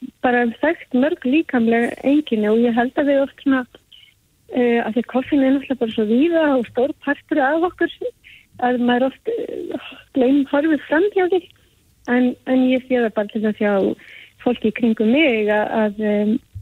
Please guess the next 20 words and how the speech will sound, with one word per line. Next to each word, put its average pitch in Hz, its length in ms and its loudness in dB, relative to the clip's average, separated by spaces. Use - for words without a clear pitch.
að, 214 260 -6
að, 226 240 0
að 214 180 0
fullorðið 302 400 0
fólk 208 220 -4
er - 100 0
jafnvel 202 200 -6
átt 233 200 -4
að 226 120 -4
sjá 226 120 0
því 208 100 2
að 208 80 -6
það 220 140 -4
finnur 226 240 2
meiri 220 180 0
kvíða 226 360 -4
þegar 208 180 -4
það - 20 -10
drekkur - 380 -4
kaffi. - 320 -4